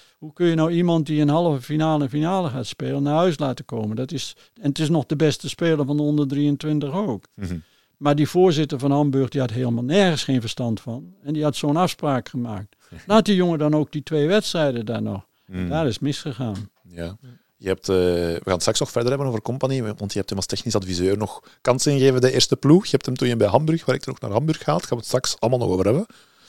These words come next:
Speaker 2: Ehm, wat ik nog wel wilde vragen over Constant van den Stok. Hoe dicht stond hij in der tijd bij die spelersgroep?
Speaker 1: Meneer Constant, daar, daar keek je tegenop als speler zijnde. Dat was een figuur. Ik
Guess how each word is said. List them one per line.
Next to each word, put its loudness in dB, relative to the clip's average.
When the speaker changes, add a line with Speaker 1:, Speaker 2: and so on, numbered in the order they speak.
Speaker 2:
Ehm, 6
wat -6
ik 8
nog 4
wel 8
wilde 8
vragen 8
over 4
Constant 2
van 2
den 0
Stok. 0
Hoe 0
dicht 2
stond 2
hij 0
in -2
der 0
tijd 4
bij 6
die 0
spelersgroep? -4
Speaker 1:
Meneer 2
Constant, 2
daar, 4
daar 2
keek 0
je -2
tegenop 2
als -4
speler 0
zijnde. -2
Dat -12
was 2
een 0
figuur. 2
Ik -20